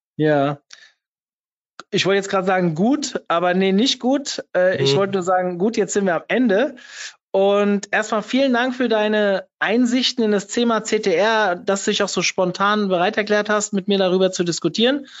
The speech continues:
Speaker 2: Gerne.
Speaker 1: Und, ähm, ja, das heißt, äh, wenn ich jetzt, also, äh, die, die Veranstaltungen, die Kai genannt hat, kann ich ja alle restlos unterstützen. Allerdings bei dem Marketing-Festival, seinem Geheimtipp in Prag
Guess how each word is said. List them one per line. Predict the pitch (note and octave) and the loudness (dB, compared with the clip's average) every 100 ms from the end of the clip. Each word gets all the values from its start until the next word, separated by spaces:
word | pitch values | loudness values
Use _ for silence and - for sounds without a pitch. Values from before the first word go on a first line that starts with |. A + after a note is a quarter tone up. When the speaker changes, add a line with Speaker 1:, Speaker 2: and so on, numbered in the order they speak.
| - - _ | -20 -20 _
Speaker 2:
Gerne. | D#3+ F#3+ G3+ | 0 2 2
Speaker 1:
Und, | C#3+ F#3 _ _ - - - - | 0 -2 _ _ -6 -4 -4 0
ähm, | F#3 F#3+ F#3+ F#3+ F#3 - _ _ _ _ - | 2 2 2 2 -2 -8 _ _ _ _ -4
ja, | G3 G#3 | 0 0
das | F#3+ G3 G3+ | 0 -4 -2
heißt, | A3+ C4 - - | 0 0 -4 -2
äh, | A3+ A#3 A#3 A3+ A3 - - - D3+ D#3 F#3+ | 0 2 2 2 0 -2 -10 -16 -18 -18 _
wenn | G3 G#3+ A#3+ | -2 0 2
ich | A#3+ - | 2 2
jetzt, | A3+ A3+ A3+ - - | 0 0 -4 -4 -2
also, | F#3 G#3 | 0 0
äh, | - F3 - - | -2 -6 -6 -4
die, | F#3 G#3 | 0 0
die | G3 G#3+ G3 | 2 2 0
Veranstaltungen, | G3 B3 C4 A#3 A#3 A3 | 0 0 0 0 0 0
die | G#3 G#3+ G#3 G3 - | 0 2 2 2 0
Kai | - G3+ | -2 -2
genannt | G#3+ G#3 A#3 | 0 -2 -2
hat, | A3 | -2
kann | A3 G#3 | -4 -2
ich | G3+ | 0
ja | |
alle | F3+ G3 | 0 0
restlos | G3 G3 G#3+ F#3+ - _ _ _ - | -2 -2 -2 -2 -6 _ _ _ -4
unterstützen. | F3+ F#3+ E3+ G#3+ G#3+ - F#3+ - _ - - | -2 0 0 -2 -2 -2 -4 -4 _ -12 -2
Allerdings | F3+ F#3+ G#3 - | 0 2 0 0
bei | F#3 | 0
dem | F3 | 2
Marketing-Festival, | F3 G#3 - G3+ - G3 G#3 F#3 | 2 0 -2 -2 0 -2 0 2
seinem | E3+ E3+ | 2 2
Geheimtipp | E3 E3+ G#3 A3 G3+ | 0 0 -2 -2 -2
in | F3 | -2
Prag | - E3+ F#3+ F#3+ | -2 -2 -2 -4